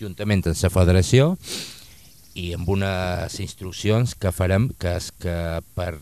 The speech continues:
eh, recollir totes, si són mil quilos, mil quilos, si són mil cinc-cents quilos, mil cinc-cents quilos. Serà d'una manera divertida,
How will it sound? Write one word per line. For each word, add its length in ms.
eh, 460
recollir 600
totes, 320
si 240
són 240
mil 240
quilos, 320
mil 240
quilos, 240
si 80
són 160
mil 80
cinc-cents 640
quilos, 240
mil 100
cinc-cents 380
quilos. 240
Serà 180
d'una 220
manera 260
divertida, 760